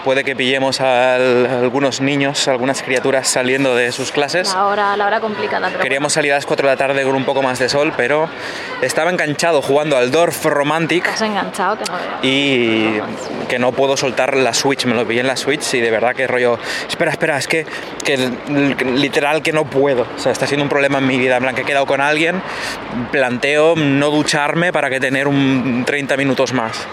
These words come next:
Speaker 1: Así estoy con el Dorf Romantic.
Speaker 2: Tengo miedo de jugar a ese juego, la verdad, porque yo soy de engancharme
Speaker 1: Te va a
Speaker 2: a esas
Speaker 1: hacer daño,
Speaker 2: cosas
Speaker 1: te va a hacer
Speaker 2: y,
Speaker 1: daño.
Speaker 2: uf. Sí, sí, pero bueno, está muy chulo.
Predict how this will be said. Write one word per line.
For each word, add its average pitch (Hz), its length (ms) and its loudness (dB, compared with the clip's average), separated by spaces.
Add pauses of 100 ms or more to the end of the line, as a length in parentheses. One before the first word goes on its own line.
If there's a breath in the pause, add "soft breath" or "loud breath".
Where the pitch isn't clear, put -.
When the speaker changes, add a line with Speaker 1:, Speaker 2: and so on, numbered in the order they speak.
(560 loud breath)
Speaker 1:
Así 127 200 0
estoy 135 240 0
con 139 160 2
el 131 240 2
Dorf 143 280 0
Romantic. 127 800 0 (140)
Speaker 2:
Tengo 233 220 -4
miedo 240 180 2
de 262 80 4
jugar 202 320 2
a 208 60 0
ese 226 100 0
juego, 202 320 0
la 170 140 -4
verdad, 170 340 -4
porque 185 160 -2
yo 202 80 2
soy 220 140 2
de 226 80 4
engancharme 220 340 0
Speaker 1:
Te 135 40 2
va 127 60 4
a - 20 2
Speaker 2:
a - 20 2
esas 226 100 0
Speaker 1:
hacer - 100 2
daño, 135 260 2
Speaker 2:
cosas 240 220 2
Speaker 1:
te 240 60 2
va 240 60 2
a 240 40 0
hacer 233 140 2
Speaker 2:
y, - 20 2
Speaker 1:
daño. 233 200 2 (340)
Speaker 2:
uf. - 1200 -12
Sí, 202 120 0
sí, - 100 -12 (260)
pero 185 160 -4
bueno, 196 200 -4 (760)
está 226 160 -2
muy 240 140 -2
chulo. 190 240 -8